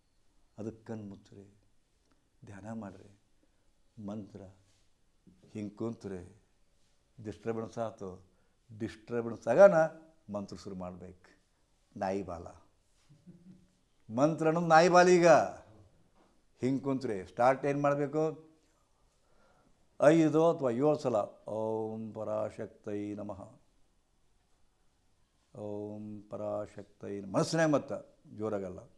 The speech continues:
ಹೇಳ್ಬೇಕು, ಸುಮ್ನೆ ಕೂಡ್ಬೇಕು. ಅಷ್ಟು ಅಂದ್ಕೊಳ್ಳಿ, ಮನಸ್ಸು ಶಾಂತ ಬರ್ತದೆ. ಆದ್ರೆ ಭಾಳ ಹೊತ್ತಲ್ಲ, ಡಿಸ್ಟರ್ಬೆನ್ಸ್ ಮಸ್ತ್ ಶುರು ಆಗುತ್ತೆ. ಯಾವಾಗ ಡಿಸ್ಟರ್ಬೆನ್ಸ್ ಆಗಿ ನಿಮ್ಗೆ ಕಾಡಕ್ಕೆ ಶುರು ಮಾಡುತ್ತೆ, ಮತ್ತೆ ತಡೆ, "ಓಂ ಪರಾಶಕ್ತೈ ನಮಃ."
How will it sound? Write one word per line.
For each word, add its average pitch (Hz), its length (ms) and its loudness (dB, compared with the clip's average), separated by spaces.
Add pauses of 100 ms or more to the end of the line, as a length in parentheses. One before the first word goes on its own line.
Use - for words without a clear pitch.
(320)
ಹೇಳ್ಬೇಕು, 95 480 -8 (220)
ಸುಮ್ನೆ 104 240 -10
ಕೂಡ್ಬೇಕು. 92 520 -18 (1500)
ಅಷ್ಟು 113 240 -8
ಅಂದ್ಕೊಳ್ಳಿ, 117 380 -8
ಮನಸ್ಸು 101 260 -14
ಶಾಂತ 95 440 -16
ಬರ್ತದೆ. 101 500 -20 (600)
ಆದ್ರೆ 127 200 -10
ಭಾಳ 104 140 -6
ಹೊತ್ತಲ್ಲ, 120 340 -12 (800)
ಡಿಸ್ಟರ್ಬೆನ್ಸ್ 107 420 -14
ಮಸ್ತ್ 98 180 -12
ಶುರು 98 120 -12
ಆಗುತ್ತೆ. 90 420 -18 (460)
ಯಾವಾಗ 151 320 8
ಡಿಸ್ಟರ್ಬೆನ್ಸ್ 180 540 -2
ಆಗಿ 180 160 4
ನಿಮ್ಗೆ 165 440 0
ಕಾಡಕ್ಕೆ 139 280 2
ಶುರು 160 120 -6
ಮಾಡುತ್ತೆ, 156 680 -4 (280)
ಮತ್ತೆ 135 380 2
ತಡೆ, 98 520 -8
"ಓಂ 110 560 -8
ಪರಾಶಕ್ತೈ 107 760 -12
ನಮಃ." 95 440 -20